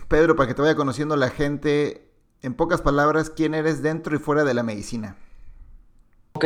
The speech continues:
Speaker 2: bueno, dentro de la medicina, bueno, pues, estudié, este, medicina interna e infectología. Eh, terminé una maestría en investigación clínica y actualmente, pues, soy adscrito de la unidad de V I H del Hospital Civil de Guadalajara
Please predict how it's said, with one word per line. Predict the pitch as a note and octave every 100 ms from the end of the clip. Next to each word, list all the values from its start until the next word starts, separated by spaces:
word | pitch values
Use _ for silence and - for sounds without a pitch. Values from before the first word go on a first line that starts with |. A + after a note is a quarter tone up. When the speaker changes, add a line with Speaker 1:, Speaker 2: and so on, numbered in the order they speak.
| D3+
Speaker 2:
bueno, | C#3+ E3 E3
dentro | D#3 D#3+ F#3
de |
la | F3
medicina, | E3 E3+ E3+
bueno, | D#3+ D#3+
pues, | C#3
estudié, | - - C3 C3+ C3 C3+
este, | A#2+ -
medicina | A#2 A2+ C3+ C3
interna | C3+ C3
e | B2+
infectología. | B2+ C3 B2+ D#3+ F3+ F#3+ - _ _ _ _ _ _ - -
Eh, | B2+ A#2
terminé | A#2 A#2 B2+
una | B2+
maestría | B2 - B2
en | B2+ A#2+ -
investigación | A#2 A2+ A#2+ G#2+ - A#2
clínica | - D3+ E3 G3+ - - - - _ _ -
y |
actualmente, | B2 D3 C#3+ D3 D3+
pues, | -
soy | C#3+
adscrito | C3 C3+ C3 C3
de | A#2+
la | A2+ -
unidad | B2 A#2+ B2
de |
V | A#2+
I | A#2+
H | A#2
del | A#2+
Hospital | A2+ - G#2 A2
Civil | G#2+ A2+
de | A2+
Guadalajara | A2 A#2 B2+ D#3+ D3+ -